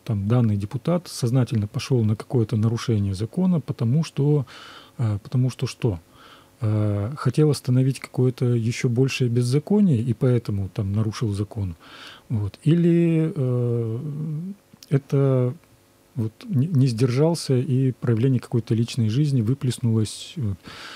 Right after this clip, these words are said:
Конечно, публичные люди, там, и депутаты,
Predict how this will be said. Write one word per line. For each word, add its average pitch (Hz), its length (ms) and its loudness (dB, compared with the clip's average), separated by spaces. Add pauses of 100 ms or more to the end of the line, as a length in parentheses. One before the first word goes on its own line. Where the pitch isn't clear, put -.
(240)
Конечно, 147 560 2 (340)
публичные 120 520 0
люди, 131 400 0 (500)
там, 95 180 -2
и 101 40 0
депутаты, 101 720 -2